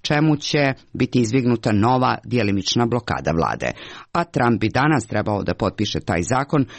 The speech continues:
kojim će biti izbjegnuta nova blokada vlade. Sjedinjene Države žele promjenu ponašanja režima u Teheranu, ali sami građani Irana treba da odluče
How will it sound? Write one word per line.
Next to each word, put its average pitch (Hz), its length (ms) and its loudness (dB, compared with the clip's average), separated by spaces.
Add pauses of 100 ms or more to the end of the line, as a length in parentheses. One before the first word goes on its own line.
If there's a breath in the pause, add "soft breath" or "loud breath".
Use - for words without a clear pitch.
(180 loud breath)
kojim 175 220 4
će - 140 -2
biti 110 260 -2
izbjegnuta 101 600 0 (100)
nova 92 360 0
blokada 87 420 -2
vlade. 92 400 2 (1000 soft breath)
Sjedinjene 233 440 2
Države 190 440 2
žele 180 340 0
promjenu 170 440 2
ponašanja 151 920 2
režima 139 680 2
u 131 60 0
Teheranu, 113 720 0 (280 loud breath)
ali 135 180 2
sami 131 380 2
građani 127 520 2
Irana 139 360 2
treba 120 320 -2
da 127 120 0
odluče 135 480 0